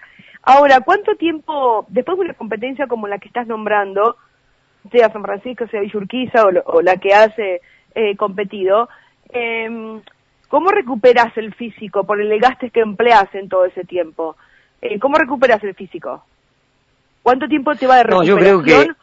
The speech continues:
Speaker 1: ¿O ya el lunes vas a entrenar, a aflojar y hacer algo tranqui?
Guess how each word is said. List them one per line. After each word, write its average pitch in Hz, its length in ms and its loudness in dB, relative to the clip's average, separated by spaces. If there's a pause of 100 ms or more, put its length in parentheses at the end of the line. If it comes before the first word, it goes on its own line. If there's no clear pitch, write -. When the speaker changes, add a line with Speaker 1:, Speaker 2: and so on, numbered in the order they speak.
(240)
Speaker 1:
¿O - 160 0
ya 262 160 2
el 262 80 0
lunes 277 240 -4
vas 262 140 2
a 254 40 -6
entrenar, 254 520 -4
a 233 160 0
aflojar 254 580 -4
y 233 320 -14
hacer 208 240 -10
algo 226 220 -8
tranqui? 180 480 -14